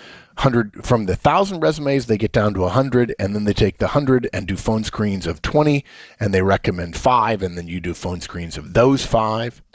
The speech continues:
Walk them through how you phone screen a candidate. It's pretty simple. It's not rocket science. If you're in the middle of the process,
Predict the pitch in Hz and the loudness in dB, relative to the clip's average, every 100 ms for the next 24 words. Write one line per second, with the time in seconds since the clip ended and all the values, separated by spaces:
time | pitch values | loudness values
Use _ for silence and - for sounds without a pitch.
0 | - - - 104 113 - 143 131 - 123 | -20 -16 2 4 4 2 -2 0 0 2
1 | 131 135 104 104 107 110 - 110 110 - | 4 2 2 2 2 -2 0 -2 -2 -2
2 | 117 117 - 110 107 165 277 - 151 - | 2 0 2 2 4 4 0 -6 -10 -8
3 | - 107 107 - 90 90 110 104 - 78 | -4 0 0 2 -2 0 0 0 -2 -4
4 | - 82 82 - - - 95 175 - - | 2 2 2 -2 -4 -4 -2 -4 -6 -18
5 | _ - - _ _ 123 - 113 120 120 | _ -20 -20 _ _ 0 2 2 2 2
6 | 117 123 127 123 - 127 127 - 175 - | 2 4 4 2 2 2 2 2 0 -2
7 | - | -14